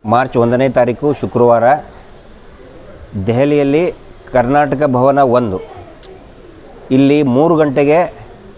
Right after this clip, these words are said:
ಪ್ರತಿಭಟನೆಯನ್ನು ಹಮ್ಮಿಕೊಳ್ಳಲಾಗಿದೆ. ಹೀಗಾಗಿ ಯಾರು ಸಮಸ್ತ ಕನ್ನಡಿಗರು, ದೆಹಲಿಯಲ್ಲಿ ಇರ್ತಕ್ಕಂತಹ ಕನ್ನಡಿಗರು ಹೋರಾಟದ ಬಗ್ಗೆ ಆಸಕ್ತಿ ತಗೊಂಡು ಸುಮಾರು ಜನ ನಮಗೆ ಕರೆ ಮಾಡಿ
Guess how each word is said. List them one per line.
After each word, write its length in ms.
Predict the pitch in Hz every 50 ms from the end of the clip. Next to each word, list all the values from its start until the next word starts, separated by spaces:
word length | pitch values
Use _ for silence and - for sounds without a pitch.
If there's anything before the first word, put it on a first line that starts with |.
| - - - - - - - - - - - - - - - - - - -
ಪ್ರತಿಭಟನೆಯನ್ನು 760 | 135 123 117 156 143 147 127 147 139 135 139 135 135 156 165
ಹಮ್ಮಿಕೊಳ್ಳಲಾಗಿದೆ. 580 | 135 127 117 101 123 117 107 98 92 95 92 92 87 - - - - - - - - - - - - - - - - -
ಹೀಗಾಗಿ 560 | 139 143 139 139 135 135 131 151 175 165 - - - - - - - - - - - -
ಯಾರು 400 | 107 117 123 139 147 151 156 156
ಸಮಸ್ತ 380 | 131 143 131 135 147 139 - 160
ಕನ್ನಡಿಗರು, 760 | 139 127 - 135 135 139 135 139 135 131 135 135 135 139 - - - - - - - - - - - - - - - - - - 117
ದೆಹಲಿಯಲ್ಲಿ 480 | 117 117 131 139 143 143 143 139 143 143
ಇರ್ತಕ್ಕಂತಹ 600 | 139 131 - 147 127 131 139 135 127 139 131 131
ಕನ್ನಡಿಗರು 640 | 117 123 131 131 135 131 127 131 127 131 127 131 - - - - - - - - - - - - - - - - - - - - - - -
ಹೋರಾಟದ 440 | 120 135 135 139 139 127 151 139
ಬಗ್ಗೆ 460 | 139 131 135 123 123 139 139 135 131 131
ಆಸಕ್ತಿ 540 | - - 113 117 117 - 139 117 - 143
ತಗೊಂಡು 340 | 123 107 123 127 131 127 127
ಸುಮಾರು 380 | - - 123 127 135 139 135 139
ಜನ 180 | 131 135 131
ನಮಗೆ 380 | 135 131 127 127 123 120 123 117
ಕರೆ 240 | - - 120 127 131
ಮಾಡಿ 460 | 127 127 123 123 123 120 117 110